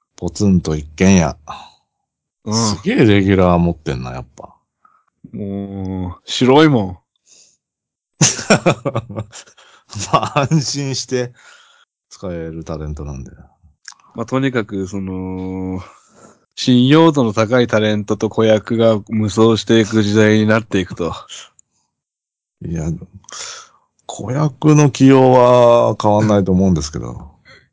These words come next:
Speaker 2: いや、
Speaker 1: 子役の使い方は。
Speaker 2: 子役でしょ、やっぱり。やっぱりそのセックスしてる可能性があるタレントってダサいもん。
Speaker 1: <laughs> なんでダサいんだよ。
Speaker 2: そう、危険だもん。
Speaker 1: 大体してるから。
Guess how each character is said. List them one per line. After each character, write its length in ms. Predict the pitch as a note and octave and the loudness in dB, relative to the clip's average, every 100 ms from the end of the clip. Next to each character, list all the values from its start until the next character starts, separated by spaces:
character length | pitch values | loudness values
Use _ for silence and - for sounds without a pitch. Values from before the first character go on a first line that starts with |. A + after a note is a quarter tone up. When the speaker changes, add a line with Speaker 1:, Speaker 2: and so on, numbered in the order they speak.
| _ - | _ -6
Speaker 2:
い 80 | |
や、 220 | B2 A2+ F#2+ | -2 -2 0
Speaker 1:
子 120 | A2+ | 0
役 240 | A#2+ A#2 | 0 0
の 80 | A2 | -2
使 40 | |
い 40 | D#2 | -2
方 280 | D#2 D2+ C#2+ | -4 -4 -4
は。 60 | |
Speaker 2:
子 0 | |
役 0 | |
で 0 | |
し 0 | |
ょ、 0 | |
や 80 | B1+ | -4
っ 20 | C#2 | -8
ぱ 60 | - _ _ _ _ - | -12 _ _ _ _ -4
り。 60 | D3 | -2
や 40 | |
っ 40 | D#3+ | 2
ぱ 140 | G3+ | 4
り 60 | C#3 | 4
そ 100 | B2 | 4
の 80 | |
セ 160 | A2+ A3+ | 4 2
ッ 80 | - | 0
ク 140 | - | -4
ス 140 | - D3 | 0 0
し 80 | - | 2
て 100 | A#2+ | 2
る 80 | |
可 140 | A2+ B2+ | 2 0
能 180 | B2 A#2 | 0 0
性 260 | A#2 C3 | 0 2
が 140 | A#2+ A#2+ | 4 2
あ 40 | |
る 80 | A2+ | 2
タ 120 | A2 | -2
レ 100 | G#2 | -2
ン 60 | G2+ | -2
ト 80 | G#2 | -6
っ 20 | |
て 80 | G#2 | -2
ダ 200 | G#2 A2+ | 0 2
サ 160 | E3 | 0
い 60 | E3 | -2
も 120 | G2 | -4
ん。 100 | E2 | -12
Speaker 1:
<laughs> 1400 | _ _ - - - - - - _ _ - - - - | _ _ -20 -18 -18 -20 -20 -20 _ _ -8 -2 0 2
な 140 | F3 | 2
ん 100 | - | 2
で 100 | F3 A#2+ | 2 2
ダ 200 | G#2 G#2+ | 0 0
サ 220 | B2+ G#2 | 0 -2
い 80 | G2 | -2
ん 80 | D#2 | -10
だ 180 | - | -14
よ。 60 | B1+ - - - | -20 -20 -20 -8
Speaker 2:
そ 100 | F3+ | -6
う、 60 | A2 | -6
危 80 | |
険 320 | - G#3 G#3+ G3+ | 0 2 2 4
だ 140 | F#3 | 2
も 60 | G2 | 2
ん。 20 | |
Speaker 1:
大 320 | A2+ D3+ C3+ | -4 -6 -6
体 220 | D3 C3 | -4 -4
し 100 | G#2+ | -6
て 120 | - C#3 | -4 -4
る 140 | C3+ | -2
か 140 | G2 | -2
ら。 360 | C#2+ G#1+ - | -4 -8 -20